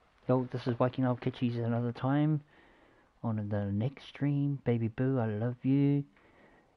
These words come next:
And, uh, I'll see you in the background. You got things to do. So,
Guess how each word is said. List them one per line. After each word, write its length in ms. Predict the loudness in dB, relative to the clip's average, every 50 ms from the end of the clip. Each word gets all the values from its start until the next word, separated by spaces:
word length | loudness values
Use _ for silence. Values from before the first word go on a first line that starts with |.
| _ _ -4
And, 420 | -2 0 2 2 2 0 -2 -4
uh, 300 | -4 -4 -4 -6 -6 -8 -10 -12 -16 -20 -20 _ -20 -20 -20 -20 _ _ _ -6
I'll 140 | -6 -6
see 140 | -4 -2 -2
you 60 | 0
in 60 | 0 0
the 80 | -2
background. 600 | -2 -4 -6 -4 -2 0 0 2 2 2 2 0 -4 -10 -20 _ _ _ _ _ -8
You 100 | -4 -4
got 220 | -4 -4 -4 -2
things 220 | -2 0 0 -2
to 340 | -4 -10 _ _ _ 0 2 4 4 4 2 2
do. 40 | -2 -4 -10 -20 _ _ _ _ -16 -8 -4
So, 140 | -4 -4